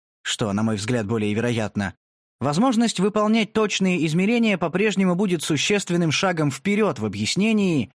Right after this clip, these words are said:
прогнозировании и контролировании природы субъективного опыта. При любом сценарии измерение превращает качественное в количественное,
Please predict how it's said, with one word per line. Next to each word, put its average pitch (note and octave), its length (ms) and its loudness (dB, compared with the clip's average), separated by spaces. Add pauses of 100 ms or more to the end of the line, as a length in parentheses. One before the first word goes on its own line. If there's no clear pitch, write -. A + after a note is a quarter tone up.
(120)
прогнозировании C#3+ 920 0
и G3 220 0
контролировании F#3+ 840 0
природы D3+ 440 0
субъективного C3+ 720 0
опыта. C3 560 -4 (840)
При E3 180 0
любом A#3+ 300 2
сценарии A3 720 2
измерение F#3 600 2
превращает D#3 760 0
качественное D#3+ 760 0
в C3 60 -6
количественное, A2+ 880 -2